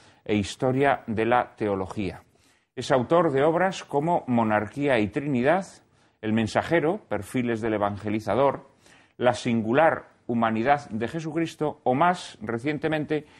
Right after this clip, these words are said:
y en colaboración con otros autores, Pedro Rodríguez Panizo,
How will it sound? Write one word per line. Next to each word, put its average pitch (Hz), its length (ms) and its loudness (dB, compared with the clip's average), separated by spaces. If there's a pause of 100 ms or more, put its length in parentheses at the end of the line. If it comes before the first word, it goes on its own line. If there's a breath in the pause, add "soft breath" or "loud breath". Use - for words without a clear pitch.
(220 loud breath)
y 120 120 0
en 110 60 2
colaboración 107 600 2
con 113 120 0
otros 127 220 -4
autores, 127 540 0
Pedro 113 380 0
Rodríguez 104 480 -2
Panizo, 131 600 -4